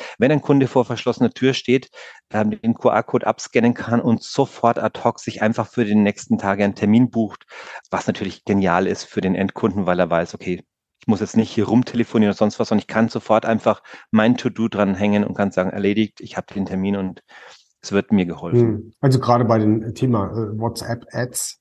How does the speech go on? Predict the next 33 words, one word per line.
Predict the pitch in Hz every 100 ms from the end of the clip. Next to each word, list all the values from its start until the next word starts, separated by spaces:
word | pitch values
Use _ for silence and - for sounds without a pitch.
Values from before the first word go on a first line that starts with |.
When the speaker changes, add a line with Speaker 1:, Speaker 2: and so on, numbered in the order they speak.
| -
Speaker 2:
ähm, | 123 117 117
nicht | 107 98 101
WhatsApp, | 95 90 -
Facebook-Ads, | 139 139 - 135 113 123 -
wo | 113
man | 117 98
auch | 107
dann | - 101
direkt | 107 110 113
mal | 120 104
auf | 104 -
die | 110
Termine | - 104 117 117 120 120 120 _
gehen | - 113 110
kann | 107
Speaker 1:
Ja. | 107
Speaker 2:
oder | 110 104
auf | - -
die, | - 104 98 - - - - -
auf | 120
die | 123
WhatsApp-Kommunikation, | 107 107 117 - 123 107 104 107 104 101 107
das | 98 -
hilft | 110 110
natürlich | 107 - 104 98
auch, | 101 -
den | 110
Prozess | 104 - - 107 -
zu, | - 110 104 104 - _ _ -
ja, | 107
zu | -
reduzieren | 113 107 98 - 110 107
zeitlich. | 107 92 95 123